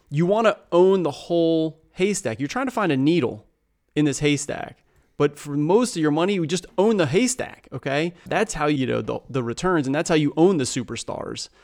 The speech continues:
Because you don't wanna just say, "Look, I'll bet on twenty, I got twenty ideas. I'm gonna put, like, almost all my money into those twenty ideas." And those twenty, half of them go out of business and half make sort of a three percent return, just a very low average return,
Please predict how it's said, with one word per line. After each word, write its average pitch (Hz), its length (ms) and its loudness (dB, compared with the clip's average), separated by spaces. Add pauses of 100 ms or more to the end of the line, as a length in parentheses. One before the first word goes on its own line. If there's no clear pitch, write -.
(200)
Because 156 280 2
you 175 80 0
don't 208 220 4
wanna 185 200 4
just 151 220 -2
say, 147 140 2
"Look, 139 240 -2
I'll 151 120 -4
bet 151 220 -2
on 127 180 -4
twenty, 131 840 -6 (200)
I - 100 -8
got 160 140 -6
twenty 143 320 -2
ideas. 120 400 -2
I'm 120 80 -6
gonna 127 160 -6
put, 131 220 -4
like, 117 320 -10
almost 135 200 -2
all 131 200 -4
my 123 100 -2
money 120 240 -2
into 117 140 -4
those 117 120 -6
twenty 123 240 -6
ideas." 131 380 0 (340)
And 147 140 4
those 151 160 8
twenty, 156 320 4
half 139 200 -2
of 151 40 -6
them 151 80 0
go 135 160 2
out 135 160 2
of 147 60 -4
business 165 380 0
and 131 140 -6
half 127 200 -2
make 117 200 -4
sort 117 260 -6
of 104 80 -6
a 107 200 -4
three 120 240 -8
percent 113 320 -8
return, 110 380 -10
just - 180 -12
a 117 80 -6
very 110 320 -4
low 110 300 -4
average 107 340 -8
return, 110 440 -8